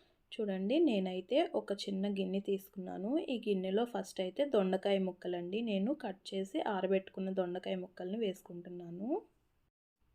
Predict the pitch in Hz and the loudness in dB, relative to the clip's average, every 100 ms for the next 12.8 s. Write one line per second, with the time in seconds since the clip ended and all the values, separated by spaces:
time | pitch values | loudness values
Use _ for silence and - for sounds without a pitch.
0 | _ - 214 196 202 233 233 214 220 220 | _ -4 0 2 2 2 2 2 2 4
1 | 208 190 - 214 196 190 185 180 190 185 | 6 6 2 -2 0 0 -2 -2 -2 -4
2 | - 311 269 226 269 226 190 202 226 233 | -4 0 2 2 4 4 4 4 2 2
3 | 208 202 - 202 - 202 220 262 202 190 | 0 0 -2 -4 -4 -4 -2 0 -2 -2
4 | _ 240 311 - - 220 190 180 196 294 | _ 0 0 0 -4 -4 -2 0 0 0
5 | 392 202 180 180 185 254 311 226 180 180 | -2 -2 0 0 -2 0 2 2 2 -2
6 | 208 214 208 262 554 - - - _ - | -2 2 4 6 4 0 -20 -20 _ -4
7 | 202 190 190 220 320 - 196 190 196 208 | -2 0 0 2 0 0 0 2 4 4
8 | 190 185 185 - _ _ _ 214 202 196 | 2 0 -2 -6 _ _ _ 2 6 8
9 | 196 - 196 202 202 190 190 190 202 202 | 6 6 6 8 6 6 6 6 4 4
10 | 202 196 185 180 - 349 523 - _ - | 2 2 2 -2 4 6 6 4 _ -6
11 | 196 196 196 190 214 196 - - 190 180 | -6 -2 0 2 2 2 0 0 0 0
12 | 175 170 196 196 180 175 170 | -2 0 0 0 -2 -6 -6